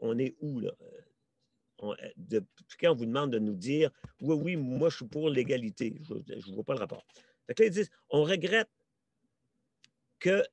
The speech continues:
la publication de notre recherche a pu causer pain on an individual level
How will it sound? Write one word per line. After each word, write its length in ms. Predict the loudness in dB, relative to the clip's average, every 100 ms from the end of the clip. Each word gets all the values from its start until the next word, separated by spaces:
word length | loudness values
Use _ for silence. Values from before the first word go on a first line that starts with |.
| _ -4
la 140 | -4
publication 640 | 0 -2 0 0 0 2 2
de 100 | 4
notre 340 | 4 2 2
recherche 600 | 2 2 0 0 0 -6 _ _ 2
a 80 | 4
pu 200 | 4 0
causer 800 | 4 6 4 2 4 6 4 2 _ _ _ _ _ 2
pain 400 | 6 8 6 4
on 160 | 4
an 120 | 6 6
individual 640 | 4 0 0 4 6 6
level 600 | 6 4 6 6 6 0